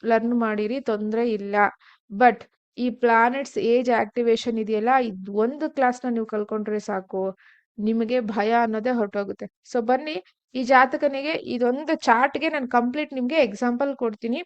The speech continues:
ಹಾಗೆ ನಿಮ್ ಚಾರ್ಟ್ ಅಲ್ಲೂ ಈ ತರ ಏನಾದ್ರೂ ಏತ್ ಹೌಸ್ ಅಲ್ಲಿ ಪ್ಲಾನೆಟ್ಸ್ ಇದ್ರೆ ನೀವು ಅರ್ಥ ಮಾಡ್ಕೊಂಡು ಹೋಗಿ. For example ಸೂರ್ಯ ಎಂಟನೇ ಮನೆಯಲ್ಲಿ ಇದೆ,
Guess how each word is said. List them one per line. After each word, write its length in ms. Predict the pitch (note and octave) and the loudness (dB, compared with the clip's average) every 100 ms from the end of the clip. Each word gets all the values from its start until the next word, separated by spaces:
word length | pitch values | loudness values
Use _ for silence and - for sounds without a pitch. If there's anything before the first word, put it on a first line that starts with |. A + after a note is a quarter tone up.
| _ _ - | _ _ -16
ಹಾಗೆ 280 | - B3+ C4+ | 4 4 4
ನಿಮ್ 240 | C#4+ C#4 D#4 | -4 -6 0
ಚಾರ್ಟ್ 300 | D4+ C#4+ C#4+ | 4 4 2
ಅಲ್ಲೂ 180 | C#4+ | -2
ಈ 100 | D4+ | -4
ತರ 160 | B3+ B3 B3 | -2 0 2
ಏನಾದ್ರೂ 320 | A#3+ A#3 A#3+ | 0 0 0
ಏತ್ 280 | G#3+ A3+ B3+ | 0 0 -2
ಹೌಸ್ 200 | B3 B3+ | -2 0
ಅಲ್ಲಿ 140 | B3 | -2
ಪ್ಲಾನೆಟ್ಸ್ 480 | A#3+ A3 G#3+ A3 - | -2 -2 -2 -4 -6
ಇದ್ರೆ 260 | G#3 G#3+ F4+ - - - - | -8 -2 -2 -2 -20 -20 -10
ನೀವು 240 | G#3 G#3 D#4 G#4 _ - | -6 -4 -6 -10 _ -8
ಅರ್ಥ 220 | A3 - A3 | -8 -4 -4
ಮಾಡ್ಕೊಂಡು 480 | G#3 G3+ G#3 G3+ C#4 | -4 -8 -8 -8 -4
ಹೋಗಿ. 340 | C#4+ A#3 - _ - _ - | -2 -2 -6 _ -20 _ 2
For 120 | C#4+ | 6
example 600 | C4 A#3+ C4+ D#4+ D#4+ A#3+ A3+ - _ _ | 6 2 -2 -4 0 0 0 -6 _ _
ಸೂರ್ಯ 340 | - E4+ F4 F4+ E4 | -8 -2 0 2 2
ಎಂಟನೇ 260 | C4+ B3+ D4 | 0 -2 -4
ಮನೆಯಲ್ಲಿ 420 | C#4+ A3+ B3 C#4+ | -2 -2 -2 -2
ಇದೆ, 160 | G3+ | -4